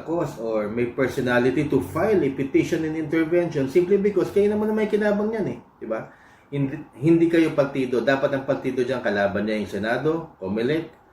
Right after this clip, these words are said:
ah, Kongreso, at saka Malacanang. And then, yung unconstitutional,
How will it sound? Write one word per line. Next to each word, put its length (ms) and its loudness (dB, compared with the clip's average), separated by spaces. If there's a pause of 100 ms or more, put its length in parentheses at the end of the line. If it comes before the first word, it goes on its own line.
(300)
ah, 320 -4
Kongreso, 640 0
at 80 -8
saka 160 -6
Malacanang. 720 -4
And 160 -4
then, 320 0 (560)
yung 320 4
unconstitutional, 1300 -2